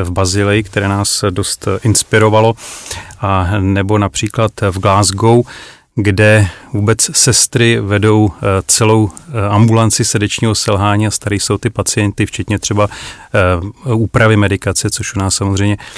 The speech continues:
možné není. Takže i z těchto pracovišť jsme určitě mechanismy nebo, eh, určité věci převzali a inspirovali se.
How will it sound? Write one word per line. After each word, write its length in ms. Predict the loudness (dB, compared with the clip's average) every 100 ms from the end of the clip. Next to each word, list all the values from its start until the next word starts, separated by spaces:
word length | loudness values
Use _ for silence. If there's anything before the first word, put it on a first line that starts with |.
| -20 -8
možné 360 | -4 0 2 2
není. 240 | 2 2
Takže 280 | 0 0 0 -2 -20 -18 -4
i 40 |
z 80 | -2
těchto 260 | 0 0 0
pracovišť 560 | 2 2 2 2 0
jsme 200 | -2 -2
určitě 880 | -2 -4 -6 -6 -10 0 4 4 2 -2 -2
mechanismy 680 | -2 0 0 2 2 2 2
nebo, 400 | 0 2 2 2
eh, 180 | 0 -2
určité 600 | -4 -6 -6 -2 2 2 2
věci 360 | 0 0 0 0
převzali 680 | 0 0 0 2 2 2 0
a 220 | -2 -2 0
inspirovali 680 | 0 -2 0 0 2 0 -2
se. 360 | -4 -6 -8